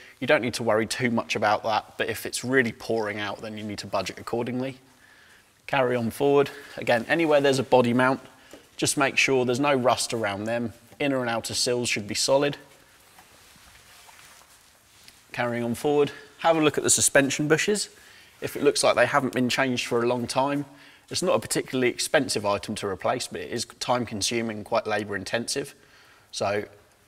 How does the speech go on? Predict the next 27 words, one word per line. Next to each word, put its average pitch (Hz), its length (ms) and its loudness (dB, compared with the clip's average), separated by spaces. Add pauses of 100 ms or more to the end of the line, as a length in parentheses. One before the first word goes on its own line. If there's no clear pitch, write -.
(800)
make 139 220 -2
sure 123 200 0
they're 113 140 0
in 117 100 -4
good 107 140 -6
condition. 120 520 -2 (400)
If - 160 -6
they're 117 120 0
not, 127 480 4 (600)
when 135 180 4
you 120 60 2
test - 280 -2
drive 113 260 6
the 107 60 -4
vehicle, 113 580 2 (480)
do 143 140 4
some 127 160 -2
heavy 117 220 -2
braking, 113 500 2
see - 120 0
if 120 120 -2
it - 100 -10
pulls 117 260 -2
from 110 140 -6
side 104 280 0
to - 80 -4
side. 87 360 -4